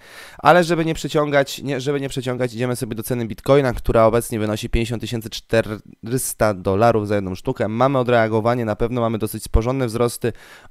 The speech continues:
od ostatnich, e, no, gwałtownych spadków, takich, przy których nie jedna osoba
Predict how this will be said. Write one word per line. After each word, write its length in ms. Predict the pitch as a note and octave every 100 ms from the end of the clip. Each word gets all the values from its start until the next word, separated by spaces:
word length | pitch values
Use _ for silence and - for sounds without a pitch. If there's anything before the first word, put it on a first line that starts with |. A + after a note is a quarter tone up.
| -
od 140 | C3+
ostatnich, 640 | C3+ - B2 - B2 - - -
e, 500 | A2 G#2+ G#2+ G#2+ G#2+
no, 160 | A#2 -
gwałtownych 640 | A#2+ A#2 A#2+ - G3+ B2+ G#2+
spadków, 520 | - G2+ - G#2+ - -
takich, 460 | A2+ - A#2+ -
przy 200 | - -
których 360 | A#2 - A#2+ A#2 -
nie 240 | A#2 C3+
jedna 300 | D3 B2 B2
osoba 420 | A2+ - G#2+ A2+